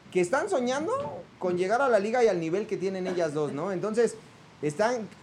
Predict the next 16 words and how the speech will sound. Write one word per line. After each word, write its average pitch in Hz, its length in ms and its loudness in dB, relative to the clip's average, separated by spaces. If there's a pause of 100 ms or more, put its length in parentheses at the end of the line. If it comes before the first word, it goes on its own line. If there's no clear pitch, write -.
(160)
pusieron 277 380 4
la 233 100 4
semilla 254 580 0
y 202 80 0
está 180 160 0
empezando 220 380 0
a 190 60 0
crecer. 180 340 0 (680)
<laughs> 170 1000 -2
Garganta 185 460 2
profunda, 185 440 2
le 170 80 4
dicen 202 180 2
a 165 40 -2
mi 147 120 -2
compadre. 147 680 0